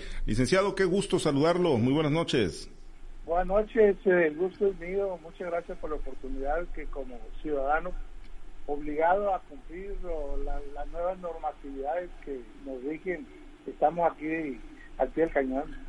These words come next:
Speaker 1: Pues como ciudadano, pero con todas las credenciales y con todo el conocimiento
Speaker 2: <laughs>
Speaker 1: del mundo, licenciado, por eso es que lo hemos buscado, porque además, bueno, lo, lo, nos tocó ver, ¿no? Que está ahí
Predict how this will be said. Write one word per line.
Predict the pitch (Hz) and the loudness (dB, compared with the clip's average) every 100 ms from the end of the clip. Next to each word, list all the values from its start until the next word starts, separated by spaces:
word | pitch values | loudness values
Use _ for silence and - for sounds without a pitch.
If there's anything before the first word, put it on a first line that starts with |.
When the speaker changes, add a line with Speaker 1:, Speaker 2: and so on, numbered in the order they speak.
| - | 4
Speaker 1:
Pues | 120 107 | 6 10
como | 131 123 | 10 10
ciudadano, | 117 127 117 127 196 262 | 10 12 12 12 12 10
pero | - 160 123 | 10 10 10
con | 120 110 | 8 8
todas | 175 240 | 8 8
las | 120 | 6
credenciales | 135 120 110 143 202 220 151 | 6 6 8 8 8 6 4
y | 143 | 4
con | 123 | 4
todo | 113 175 185 | 6 8 10
el | |
conocimiento | 180 156 - - - 165 175 190 143 - | 10 8 6 8 8 8 8 8 6 -2
Speaker 2:
<laughs> | - - | -6 2
Speaker 1:
del | 117 135 | 8 8
mundo, | 135 156 196 196 190 | 10 8 8 6 8
licenciado, | 175 160 143 180 | 10 10 8 6
por | 151 | 6
eso | 156 156 | 6 6
es | 165 | 6
que | 185 | 8
lo | 175 160 | 8 8
hemos | 185 | 8
buscado, | 156 123 147 160 | 6 6 6 4
porque | - 151 | 6 6
además, | 139 220 | 6 6
bueno, | - 170 190 | 6 6 8
lo, | 139 113 | 6 6
lo, | 127 131 | 6 6
nos | 139 139 | 4 4
tocó | 139 196 | 6 8
ver, | 170 170 160 | 10 10 8
¿no? | 151 151 | 4 4
Que | |
está | 131 139 | 2 6
ahí | 139 151 160 | 8 10 10